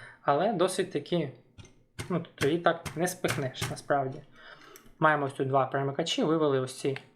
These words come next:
короткі шланги, і насправді в мене питання, що далі, бо наче шлангів я більше не бачу,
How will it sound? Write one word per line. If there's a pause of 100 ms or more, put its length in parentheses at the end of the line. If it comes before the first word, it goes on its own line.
(120)
короткі
шланги,
і
насправді
в
мене
питання,
що
далі,
бо
наче
шлангів
я
більше
не
бачу,